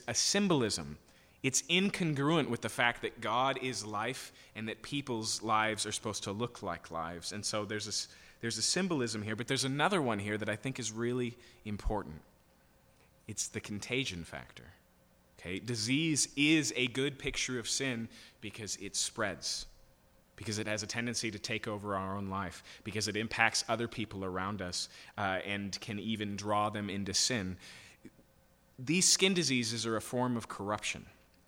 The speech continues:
right? It's a lot like leaven is pictured in the Bible. And so when Paul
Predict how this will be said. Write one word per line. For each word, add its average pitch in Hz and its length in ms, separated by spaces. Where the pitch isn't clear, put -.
right? 87 300
It's 120 160
a 123 60
lot 131 240
like 120 240
leaven 120 360
is 87 140
pictured - 400
in 95 100
the 92 80
Bible. 95 380
And 92 100
so - 160
when 104 200
Paul 131 500